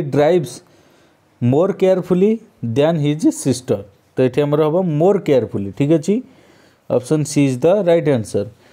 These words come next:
ବ୍ରିଆନ୍ ଡ୍ରାଇଭ୍ସ ଡ୍ୟାସ୍ ଅଫ୍ ଦ ଫୋର୍ ଅଫ୍ ଅସ୍। ତ ଏଠି ଆମର ହବ ମୋର୍ କେୟାରଫୁଲି, ଠିକ୍ ଅଛି? ସରି, ଏଠି ଆମର ଆନ୍ସର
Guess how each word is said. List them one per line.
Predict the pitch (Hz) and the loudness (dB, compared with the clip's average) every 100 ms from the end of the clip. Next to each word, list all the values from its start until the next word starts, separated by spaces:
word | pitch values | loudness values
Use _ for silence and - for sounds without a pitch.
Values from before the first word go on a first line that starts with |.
| _ - | _ -4
ବ୍ରିଆନ୍ | 120 139 185 196 | 0 2 4 2
ଡ୍ରାଇଭ୍ସ | 165 147 156 180 175 - 147 - _ - | 2 2 2 0 -4 -10 -12 -12 _ -12
ଡ୍ୟାସ୍ | 120 123 147 175 185 | -4 0 2 2 2
ଅଫ୍ | 160 139 135 | 0 -2 0
ଦ | 170 170 | 0 0
ଫୋର୍ | - 147 165 | -6 0 2
ଅଫ୍ | 170 139 - 143 208 254 - | 2 0 0 2 2 -2 -8
ଅସ୍। | - 117 107 - _ _ _ _ _ _ _ _ _ - 117 113 | -2 0 -2 -8 _ _ _ _ _ _ _ _ _ -4 -4 2
ତ | |
ଏଠି | 143 143 160 | 2 2 0
ଆମର | 156 160 160 | 0 2 0
ହବ | 151 165 180 | 0 0 0
ମୋର୍ | 185 139 135 156 202 | -2 -2 0 0 0
କେୟାରଫୁଲି, | 175 151 120 117 107 104 | 0 0 0 -2 -4 -2
ଠିକ୍ | 147 165 | -2 0
ଅଛି? | 160 202 247 _ _ _ _ _ _ _ _ _ _ _ _ _ _ _ _ _ _ _ _ _ _ | 0 -2 -4 _ _ _ _ _ _ _ _ _ _ _ _ _ _ _ _ _ _ _ _ _ _
ସରି, | - 127 127 170 196 - | -4 -2 0 -2 -8 -10
ଏଠି | - 117 147 | -8 -2 -2
ଆମର | 143 147 160 | 0 0 2
ଆନ୍ସର | 151 135 147 | 0 -2 0